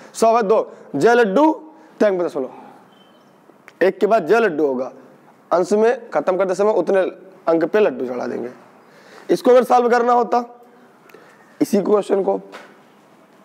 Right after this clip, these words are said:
तो इसको देखिए solve करते, ये आपको मिलता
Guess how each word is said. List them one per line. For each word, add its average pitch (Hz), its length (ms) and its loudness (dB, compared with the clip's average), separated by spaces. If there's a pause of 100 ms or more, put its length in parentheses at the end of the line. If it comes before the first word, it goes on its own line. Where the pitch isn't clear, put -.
(220)
तो - 140 -2
इसको 151 200 0
देखिए 156 260 2
solve 151 240 0
करते, 147 320 -2 (480)
ये 156 100 2
आपको 175 280 0
मिलता 156 400 0